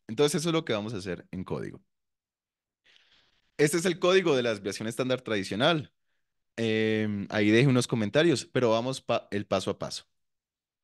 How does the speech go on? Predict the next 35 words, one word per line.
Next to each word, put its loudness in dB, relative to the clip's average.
Entonces, 2
en 0
la 0
parte -2
de 0
arriba, -4
lo -2
que -6
estamos -2
haciendo -4
es -8
que -12
estamos -4
calculando -2
la 0
media. -4
Em, -6
sacamos -2
el -2
número 0
de 4
valores 0
que -4
tenemos -4
en -6
la 0
variable -2
length. -2
Dentro, 0
después -4
de 2
eso, 0
hacemos -4
la 0
suma. 0